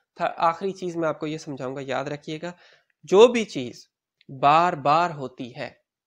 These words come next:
उस चीज़ से आपने स्पेस ले लेना है। कोई बंदा आपको बार बार ट्रबल में डा-, डाल रहा है, डिप्रेशन में डाल रहा है, कुछ टाइम पीरियड के लिए साइड पे हटे,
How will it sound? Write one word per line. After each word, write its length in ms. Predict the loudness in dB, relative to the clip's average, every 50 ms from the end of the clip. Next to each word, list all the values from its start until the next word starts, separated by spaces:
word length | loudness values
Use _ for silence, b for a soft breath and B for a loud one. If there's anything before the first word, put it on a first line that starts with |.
| _ _ _ _ _ _ _ _ _ _ _ _ _ _ _ _ _ _ _ _ _ _ _ _ _ _ _ _ _ -10
उस 200 | -8 -8 -8 -8
चीज़ 200 | -6 -6 -6 -6
से 240 | -8 -8 -6 -4 -4 -2 -2
आपने 320 | 0 0 0 -2 -4 -10
स्पेस 360 | -10 -10 -10 -10 -10 -10 -10 -14
ले 100 | -18 -18
लेना 200 | -18 -20 -20 -20
है। 120 | -20 _ _ _ _ _ _ _ _ _ _ _ _ _ _ _ _ _ _ _ _ _ _ _ _ _ _ _ _ _ _ _ _ _ _ _ _ _
कोई 120 | 0 2 2
बंदा 300 | 4 2 2 2 2 0
आपको 240 | 0 -2 -4 -6 -6
बार 340 | 0 2 2 4 4 2 2 0
बार 280 | 0 2 2 2 0 -2 -6 -14 _ _ _ _ _ _ _ _ -2
ट्रबल 340 | -2 -2 0 0 -2 -2 -2
में 140 | -4 -6
डा-, 180 | -8 -8 -10 -12 -14 _ -18
डाल 260 | -12 -10 -10 -10 -10
रहा 140 | -12 -12 -12
है, 60 | -12
डिप्रेशन 460 | -10 -10 -8 -6 -6 -6 -6 -6 -10
में 180 | -10 -10 -10 -10
डाल 120 | -10 -10
रहा 140 | -10 -10 -12
है, 100 | -14 -20 _ _ _ _ _ -2
कुछ 320 | -2 -2 -2 -4 -8 -4
टाइम 260 | -2 0 0 0 -2 -4
पीरियड 280 | -4 -4 -4 -4 -6 -6
के 80 | -8 -8
लिए 140 | -8 -10 -12
साइड 320 | -12 -12 -10 -10 -10 -12 -14
पे 60 | -16
हटे, 200 | -18 -18 -20